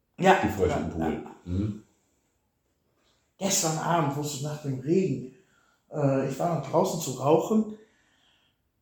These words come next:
Speaker 1: Schakale waren am Abdrehen, aber ich hab das Gefühl, die sind hier zwanzig Meter vom Haus und die sind im Dorfzentrum.
Speaker 2: Krass.
Speaker 1: Die sind im Moment richtig am Abdrehen.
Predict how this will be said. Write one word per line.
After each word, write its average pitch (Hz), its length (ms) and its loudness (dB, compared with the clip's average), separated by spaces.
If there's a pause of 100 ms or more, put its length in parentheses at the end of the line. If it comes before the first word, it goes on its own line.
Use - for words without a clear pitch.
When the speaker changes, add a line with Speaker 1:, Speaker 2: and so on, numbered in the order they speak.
Speaker 1:
Schakale - 800 0
waren 180 180 0
am 160 100 -4
Abdrehen, 151 380 -2
aber 165 140 6
ich - 60 0
hab 220 100 0
das 240 140 -2
Gefühl, - 280 2
die 240 100 6
sind 254 220 6
hier 226 460 6
zwanzig - 380 0
Meter 220 220 2
vom 190 240 -2
Haus 233 240 6
und 156 100 -2
die 160 60 0
sind 175 140 -2
im 165 60 0
Dorfzentrum. 135 840 2
Speaker 2:
Krass. - 580 -8
Speaker 1:
Die 156 80 -6
sind 226 180 4
im 220 80 6
Moment 185 300 6 (100)
richtig 190 480 0
am 135 120 -2
Abdrehen. 113 580 -4